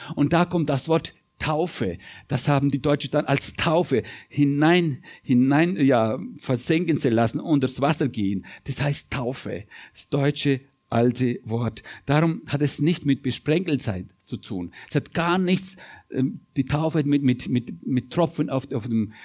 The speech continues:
auf der Stirn, das hat gar nichts zu tun. Wie gesagt, es kam in den, im, im, in Jahrhunderten später als falsche Lehre in die Kirche hinein.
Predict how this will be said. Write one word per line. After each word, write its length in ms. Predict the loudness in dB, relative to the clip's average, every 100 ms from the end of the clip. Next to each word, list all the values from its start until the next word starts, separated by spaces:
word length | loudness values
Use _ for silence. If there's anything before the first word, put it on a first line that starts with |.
| -20
auf 200 | -14 -14
der 100 | -8
Stirn, 460 | -8 -8 -2 0 0
das 140 | -2
hat 180 | -6 -6
gar 260 | -6 -4 -4
nichts 280 | -6 -6 -6
zu 100 | -8
tun. 440 | -6 -2 -2 -2 -10 -6
Wie 60 | -2
gesagt, 200 | 0 0
es 220 | -2 0
kam 340 | 0 2 2
in 80 | 0
den, 160 | -2 -2
im, 240 | 0 0 -2 -14 -8
im, 240 | 0 2 2
in 140 | 2
Jahrhunderten 640 | 2 0 2 0 0 -2
später 380 | -4 0 0 0 -4 -2
als 220 | 0 0
falsche 580 | -2 -2 -2 0 -2 -2 0
Lehre 440 | 2 4 4 2
in 260 | 0 0 0
die 120 | -6
Kirche 400 | -4 -4 -2 -2
hinein. 340 | 0 0 -2